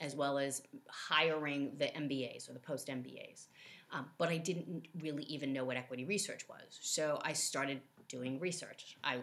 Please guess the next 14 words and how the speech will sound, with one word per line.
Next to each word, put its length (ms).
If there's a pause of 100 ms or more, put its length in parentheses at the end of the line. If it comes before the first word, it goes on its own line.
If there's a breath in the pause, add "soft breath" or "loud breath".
literally 420
went 160
online, 420
found 300
out 220 (100)
a 100
little 260
bit 120
about 220
equity 220
research. 420
There's 220
a 180
book 320